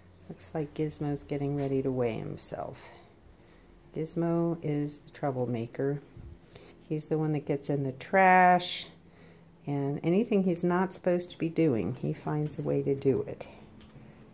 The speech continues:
Don't ya? There they go. They're off and running. And he's probably trying to get back in the trash again,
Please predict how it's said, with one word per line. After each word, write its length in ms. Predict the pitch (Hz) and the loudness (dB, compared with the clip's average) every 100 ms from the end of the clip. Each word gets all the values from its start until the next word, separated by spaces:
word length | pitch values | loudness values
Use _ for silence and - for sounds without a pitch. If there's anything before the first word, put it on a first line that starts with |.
| - - - - - - - - - - - - | -20 -20 -16 -12 -12 -12 -16 -18 -20 -20 -20 -6
Don't 320 | 156 139 - | -2 -2 -2
ya? 180 | 113 123 - - - - - - - - - - - - - - 143 | -4 -4 -8 -14 -14 -12 -14 -18 -20 -20 -20 -20 -20 -16 -12 -12 -8
There 1080 | 143 156 180 208 - 135 139 151 160 175 196 | -6 -4 -4 -4 -4 -4 -2 -2 -2 0 0
they 120 | 202 | 0
go. 680 | 233 226 202 196 190 190 190 - - - - - - - - - - | 4 6 8 10 8 8 4 -2 -16 -20 -18 -18 -18 -18 -20 -16 -10
They're 460 | 143 165 170 180 | -6 -4 -4 -2
off 360 | 180 196 202 233 | 0 0 0 -2
and 180 | 208 208 | 0 2
running. 680 | 214 202 190 190 196 196 - - - - - - - - - - - - 165 | 2 4 4 6 4 2 -4 -18 -20 -20 -20 -20 -20 -20 -20 -20 -20 -14 -6
And 340 | 160 165 160 | -4 -2 -2
he's 320 | 160 151 151 | -2 -2 -4
probably 520 | - - 156 175 165 160 | -6 -4 -2 -2 -4 -6
trying 300 | - 156 160 | -4 -2 -2
to 60 | |
get 200 | 165 156 | -4 -2
back 320 | 160 160 156 | 0 -2 -2
in 160 | 151 151 | -4 -4
the 80 | 151 | -6
trash 480 | - 151 143 143 - | -4 -2 -2 -4 -8
again, 520 | - 104 107 147 | -6 -4 -2 -2